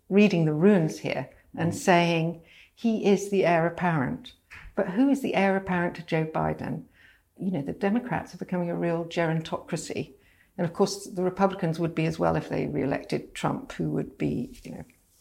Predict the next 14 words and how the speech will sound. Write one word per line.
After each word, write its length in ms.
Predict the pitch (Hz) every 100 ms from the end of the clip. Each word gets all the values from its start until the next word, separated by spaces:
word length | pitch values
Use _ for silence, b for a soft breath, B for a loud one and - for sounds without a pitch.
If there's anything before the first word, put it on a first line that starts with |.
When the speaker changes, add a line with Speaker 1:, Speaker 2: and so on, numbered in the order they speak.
| B B B B
Speaker 2:
Well, 80 | 113
I 40 |
think 100 | 131
that's 100 | 190
Speaker 1:
president 300 | 175 175 170
in 60 | 170
his 140 | 165
late 200 | 165 160
eighties. 400 | 156 156 139 - _
Uh, 60 | 180
so, 180 | 180 196
sorry, 220 | 196 156
late 300 | 165 147 -
seventies. 460 | 165 - 160 -